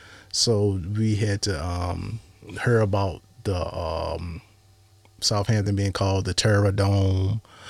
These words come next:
Gladiator School, how rough it was, and so forth and so on. So, um,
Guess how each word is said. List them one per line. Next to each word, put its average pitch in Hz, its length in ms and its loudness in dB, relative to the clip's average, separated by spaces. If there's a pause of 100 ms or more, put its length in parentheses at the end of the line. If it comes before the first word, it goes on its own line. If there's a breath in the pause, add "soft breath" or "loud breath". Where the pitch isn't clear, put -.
(180 loud breath)
Gladiator 98 640 2
School, 90 640 0
how 92 200 -2
rough 95 280 -2
it 95 100 0
was, 92 640 -2
and 90 200 -4
so 101 220 -2
forth 98 180 -4
and 95 100 -2
so - 120 0
on. 95 240 0
So, 87 380 -2 (400 soft breath)
um, 90 440 -2